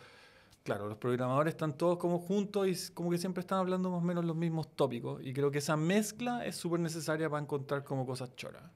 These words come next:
Eh, es nu-, eh, y entretenido igual.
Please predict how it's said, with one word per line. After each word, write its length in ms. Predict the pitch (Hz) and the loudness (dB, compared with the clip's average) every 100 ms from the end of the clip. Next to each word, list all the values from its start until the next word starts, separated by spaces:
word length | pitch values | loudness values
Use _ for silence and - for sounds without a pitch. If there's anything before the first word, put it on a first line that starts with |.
| - 240 | -20 -14
Eh, 440 | 123 110 120 - - _ _ _ - - - _ | -10 -8 -10 -14 -18 _ _ _ -20 -20 -20 _
es 100 | - | -6
nu-, 180 | 120 123 | -2 -2
eh, 280 | 131 131 127 123 | -2 -4 -6 -2
y 80 | 123 | -2
entretenido 560 | 151 123 107 117 107 | 0 -4 -6 -6 -8
igual. 160 | - | -10